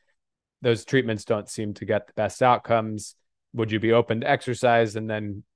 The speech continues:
maybe they are, maybe they're not. <laughs> If they're not, then maybe they're not a good fit to, to work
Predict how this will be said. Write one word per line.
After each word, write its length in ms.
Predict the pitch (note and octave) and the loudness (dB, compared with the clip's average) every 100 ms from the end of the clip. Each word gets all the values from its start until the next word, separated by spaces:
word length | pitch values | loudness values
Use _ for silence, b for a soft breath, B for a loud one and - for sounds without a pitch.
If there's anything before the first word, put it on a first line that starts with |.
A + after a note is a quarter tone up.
| _ | _
maybe 280 | A#2 G#2+ F#2+ | -6 -4 -4
they 120 | F#2 | -2
are, 400 | G2+ G2+ G2 F#2+ - _ | 0 2 0 -4 -10 _
maybe 200 | A#2 G2 | -10 -8
they're 120 | F#2+ | -6
not. 320 | G2+ A#2+ A2+ - | 0 0 0 -4
<laughs> 40 | B B B B | B B B B
If 140 | A2+ | -12
they're 120 | G2 G2+ | -6 0
not, 280 | A2 A2 | 0 2
then 300 | A2+ G2 G2 A2+ | 0 -2 -2 -6
maybe 300 | G#2 G#2 G2+ | -2 0 0
they're 160 | G2+ | 0
not 160 | G2+ G2 | -2 -4
a 40 | |
good 200 | F#2 F#2+ | -4 -4
fit 320 | - B2 A#2+ _ _ _ _ _ _ - | 4 4 4 _ _ _ _ _ _ -14
to, 140 | G#2 - | -14 -12
to 100 | G#2 | -6
work 320 | G#2+ A2+ - | -2 -2 -6